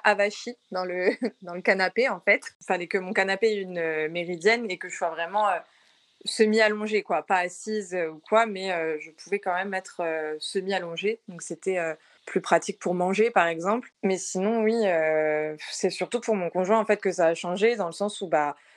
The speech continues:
il fallait qu'il se lève pour me faire à manger, il fallait qu'il rentre en mi-, à midi pour me faire à manger, il fallait qu'il gère le ménage, il fallait que si les gens, en plus, heu, je suis archi chiante, si les gens sont invités chez nous, il faut que la maison soit nickel, donc bah, c'était à lui de gérer ça. <laughs> Donc, heu,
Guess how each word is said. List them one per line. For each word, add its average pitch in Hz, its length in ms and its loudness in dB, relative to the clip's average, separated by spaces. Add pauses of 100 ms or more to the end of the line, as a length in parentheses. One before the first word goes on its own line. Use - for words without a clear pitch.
(260)
il 165 140 -8
fallait 170 240 0
qu'il 165 160 -10
se - 140 -2
lève 175 380 2
pour 170 200 -8
me 160 240 -4
faire 151 220 -2
à 151 40 -2
manger, 170 440 2
il 233 120 -4
fallait 170 280 -2
qu'il - 160 -4
rentre 175 240 -4
en 165 40 -2
mi-, 175 160 -2
à 160 120 2
midi 165 340 -6
pour 220 160 -2
me 185 80 -2
faire 175 160 2
à 175 60 2
manger, 165 320 2 (100)
il 220 60 -8
fallait 170 260 -2
qu'il 175 240 -8
gère 180 220 0
le 170 100 -2
ménage, 190 540 4
il 208 80 -12
fallait 170 340 -6
que 170 320 -4 (320)
si - 240 -2
les 180 160 2
gens, 180 180 -2
en 175 120 -4
plus, - 240 -4
heu, 160 280 0
je 160 140 -10
suis - 320 -8
archi - 320 0
chiante, 208 340 0
si - 240 -6
les 165 140 -2
gens 190 160 -4
sont 185 240 -6
invités 175 320 -2
chez 190 200 0
nous, 202 200 2
il 190 140 -2
faut 170 100 -6
que 170 140 -2
la 165 120 0
maison 165 220 -4
soit 175 200 0
nickel, 185 420 2
donc 151 200 -12
bah, 151 180 0
c'était - 260 -8
à 156 80 -4
lui 175 160 -10
de 170 100 -2
gérer 160 300 -2
ça. 294 380 6
<laughs> - 580 -4
Donc, 190 240 0
heu, 196 100 6